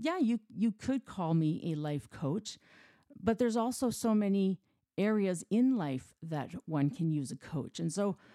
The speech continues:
rather than giving them a definition of what coaching is,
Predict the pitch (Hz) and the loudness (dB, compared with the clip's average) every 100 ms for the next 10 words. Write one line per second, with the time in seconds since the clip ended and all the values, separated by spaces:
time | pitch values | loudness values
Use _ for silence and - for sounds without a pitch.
0 | - - 190 220 233 294 285 247 196 196 | -20 -12 -2 0 0 -2 0 0 0 0
1 | 190 185 175 160 156 151 160 151 156 - | 0 0 0 -2 -2 -2 0 0 0 -2
2 | 156 135 156 135 - 165 147 135 139 - | 0 0 -4 -10 -8 -6 -4 0 -2 -2
3 | _ _ - 175 131 143 - | _ _ -6 -4 -4 -6 -10